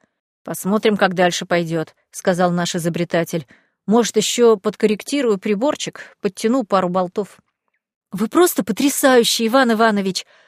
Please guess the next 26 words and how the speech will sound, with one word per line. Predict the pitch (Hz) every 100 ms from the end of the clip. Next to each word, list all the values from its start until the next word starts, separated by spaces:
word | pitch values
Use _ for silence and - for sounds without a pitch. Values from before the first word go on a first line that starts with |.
| -
воскликнула | 190 220 - 226 214 202
Боженко. | 196 202 202 185 180 175 - _ -
Она | 220 302 320
обняла | 233 254 294
сварщика | 285 226 269 254 233 233
за | 208
могучую | 214 208 220 202 196
шею | 175 - 302 277 240 - _
и | 247
поцеловала | - 226 233 220 240 233
в | 190
щёку, | - 226 190 -
а | 180
потом | 180 214 330 285
погладила | 220 190 233 269 240 220
его | 196 220
кулак | - 185 180 214 _
кувалду. | - 202 175 160 151 156 _ _ _ _ -
«Да | 196
что | - 233 240
ты, | 180
лапушка!» | 175 208 - - - 175 _ _ _ _ _
Иван | 247 190 180
Иванович | 170 180 185 196 -
смущённо | - 165 - - 160 160 160
моргнул. | 156 160 156 151 151 185 185